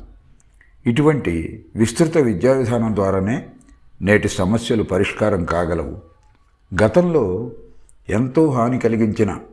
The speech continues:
ప్రాంతీయతత్వం నిర్మూలింపబడి భూగోళమంతా ఒకటే అనే దిశగా ప్రపంచం తన ముఖాన్ని తిప్పగలదు.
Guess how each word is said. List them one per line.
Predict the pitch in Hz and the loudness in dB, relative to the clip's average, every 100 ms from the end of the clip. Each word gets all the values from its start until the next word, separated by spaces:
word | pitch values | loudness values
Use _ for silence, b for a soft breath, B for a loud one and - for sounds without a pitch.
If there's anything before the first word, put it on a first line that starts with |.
| _ _ _ _ - | _ _ _ _ 0
ప్రాంతీయతత్వం | 98 113 120 117 104 101 - 98 82 | 2 2 2 0 0 -2 -2 -2 0
నిర్మూలింపబడి | 92 98 113 117 95 90 78 117 165 - - b b b _ - | 0 2 2 0 0 -2 -2 -2 -4 -10 -20 b b b _ -12
భూగోళమంతా | - 165 180 180 165 127 120 123 | 0 2 4 2 0 -2 0 0
ఒకటే | 107 98 120 131 | 2 0 0 2
అనే | 110 104 | 2 0
దిశగా | 87 87 104 104 | 0 0 0 0
ప్రపంచం | - 90 101 95 107 92 | 0 -2 -2 0 -2 0
తన | 92 90 | -2 -2
ముఖాన్ని | 82 80 101 95 | -2 -2 0 -2
తిప్పగలదు. | 90 85 80 80 69 67 | -4 -6 -4 -4 -4 -8